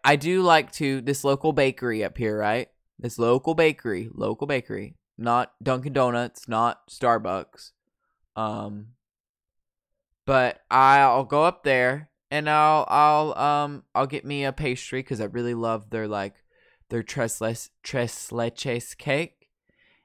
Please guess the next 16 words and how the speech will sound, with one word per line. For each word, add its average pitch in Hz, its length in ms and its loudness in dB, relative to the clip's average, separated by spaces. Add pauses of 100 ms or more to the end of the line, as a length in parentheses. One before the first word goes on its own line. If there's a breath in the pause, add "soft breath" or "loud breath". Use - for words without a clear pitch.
(180)
and 123 480 -2
all 170 120 4
this 185 160 -2
stuff 175 200 -2
that's, 156 140 -6
like, 151 180 0
made 131 240 -2
in-house 135 800 0
and 131 120 -10
stuff. 127 720 2
And, 117 140 -10
like, 110 160 -12
their 104 100 -12
cannolis 120 960 -4
are 113 140 -8
really 110 320 -10